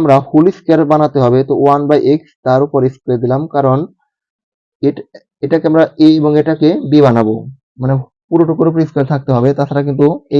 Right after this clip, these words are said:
স্কয়ার প্লাস বি স্কয়ার সূত্রটা অ্যাপ্লাই করা যাবে না। তো এ স্কয়ার প্লাস বি স্কয়ার, এটা যদি ওয়ান কে স্কয়ার করি তাহলে কত হয়? ওয়ান, আবার x কে স্কয়ার করলে এক্স স্কয়ার, তার মানে এটা থেকে এই লাইন লেখা ঠিক আছে। এখন এ স্কয়ার প্লাস বি স্কয়ার এর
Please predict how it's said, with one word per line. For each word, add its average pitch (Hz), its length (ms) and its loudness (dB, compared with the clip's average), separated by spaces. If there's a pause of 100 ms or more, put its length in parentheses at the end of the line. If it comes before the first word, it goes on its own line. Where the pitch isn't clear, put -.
(100)
স্কয়ার 143 220 -2
প্লাস 139 220 2
বি 135 120 0
স্কয়ার 131 220 -8
সূত্রটা 135 280 -6
অ্যাপ্লাই 123 260 -6
করা 123 160 -4
যাবে 113 200 -2
না। 110 60 -12 (760)
তো - 60 -12 (140)
এ - 20 4 (160)
স্কয়ার 151 240 -2 (100)
প্লাস 147 280 2 (380)
বি 139 100 0 (120)
স্কয়ার, 113 240 -6 (640)
এটা 165 240 -2 (480)
যদি 156 220 0
ওয়ান 156 260 2
কে 175 60 -2 (100)
স্কয়ার 156 220 0
করি 156 160 2
তাহলে 151 180 -2 (100)
কত 143 160 -6
হয়? 131 140 -2
ওয়ান, 135 180 2 (160)
আবার 139 140 -2 (100)
x 139 40 -20 (100)
কে 147 160 0
স্কয়ার 147 220 -4
করলে 151 160 0 (100)
এক্স 139 140 -6 (100)
স্কয়ার, 120 280 -4
তার 135 140 -4
মানে 151 140 -2 (140)
এটা 143 200 -4
থেকে 139 180 -4
এই 135 80 0
লাইন 135 140 -2 (240)
লেখা 131 220 -6 (220)
ঠিক 143 200 -4
আছে। 113 160 -12 (1000)
এখন 147 200 -4 (160)
এ - 20 6 (140)
স্কয়ার 160 280 0
প্লাস 151 260 2
বি 147 80 4 (100)
স্কয়ার 131 260 -2
এর 135 60 0